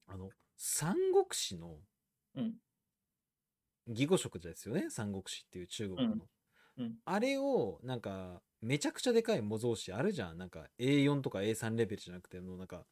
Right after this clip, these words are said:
Speaker 1: 人ぐらい大きい模造紙。
Speaker 2: うん。
Speaker 1: あれに、三国志のまとめた自由研究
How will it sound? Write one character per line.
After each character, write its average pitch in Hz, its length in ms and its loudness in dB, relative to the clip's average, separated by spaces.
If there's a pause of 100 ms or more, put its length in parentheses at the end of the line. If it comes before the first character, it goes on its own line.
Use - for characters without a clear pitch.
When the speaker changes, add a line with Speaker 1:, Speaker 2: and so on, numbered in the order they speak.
(160)
Speaker 1:
人 - 280 6
ぐ 165 100 8
ら 113 100 6
い 95 40 2
大 92 120 -2
き - 120 -18
い 95 40 -6
模 92 120 -6
造 92 100 -12
紙。 - 240 -16 (520)
Speaker 2:
う 131 160 2
ん。 - 160 -8 (500)
Speaker 1:
あ 175 120 4
れ 269 180 4
に、 269 420 -2
三 254 380 0
国 247 180 -2
志 - 240 -4
の 92 260 -6 (160)
ま 113 160 -2
と 185 120 2
め 180 140 4
た 175 120 6
自 120 220 -2
由 160 200 4
研 160 300 2
究 90 400 -10